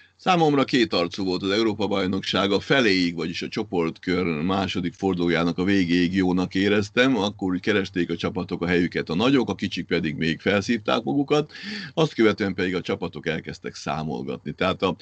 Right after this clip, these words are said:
csoportkör harmadik fordulójában már csomóan számolgattak és pihengettek, egyenes kieséses szakaszban pedig már sajnos ismételten célfutball volt,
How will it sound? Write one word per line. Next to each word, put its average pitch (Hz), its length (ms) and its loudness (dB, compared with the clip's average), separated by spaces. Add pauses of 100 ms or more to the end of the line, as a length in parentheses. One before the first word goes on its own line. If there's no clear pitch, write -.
(220)
csoportkör 101 520 0
harmadik 92 380 0
fordulójában 85 800 0
már 80 200 0
csomóan 90 340 -4
számolgattak 80 840 -2
és - 180 -8
pihengettek, 120 800 2 (420)
egyenes 107 420 0
kieséses 82 580 -2
szakaszban 82 520 -4
pedig 82 260 0
már 80 240 -2
sajnos 82 360 -2
ismételten 71 640 -6
célfutball 85 640 -2
volt, 131 260 4